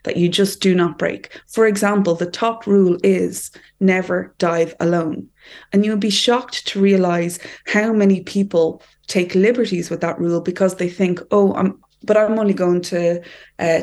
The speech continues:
ten meters, I'm only going to fifteen meters." You know, there is no circumstance that is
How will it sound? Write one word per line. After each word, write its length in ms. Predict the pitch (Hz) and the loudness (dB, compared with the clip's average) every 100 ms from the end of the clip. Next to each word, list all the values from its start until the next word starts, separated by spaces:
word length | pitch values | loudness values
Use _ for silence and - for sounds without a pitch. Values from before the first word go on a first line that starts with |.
| - | -4
ten 300 | - 226 202 | -2 0 2
meters, 380 | 180 165 170 170 | 0 0 -2 0
I'm 160 | 180 196 | 2 4
only 160 | 202 | 4
going 240 | 185 175 175 | 4 2 2
to 180 | 175 | -2
fifteen 500 | 170 185 180 180 170 | -2 -2 -4 -4 -4
meters." 500 | 170 170 175 - - - - - | -4 -4 -6 -6 -10 -14 -20 -4
You 100 | 180 | 0
know, 80 | 170 | 2
there 120 | 180 | 2
is 120 | 180 190 | 2 4
no 260 | 202 208 | 4 2
circumstance 720 | 202 202 202 196 190 165 165 - | 0 -2 0 -2 0 -4 -6 -4
that 140 | 175 | -2
is 180 | 170 | -2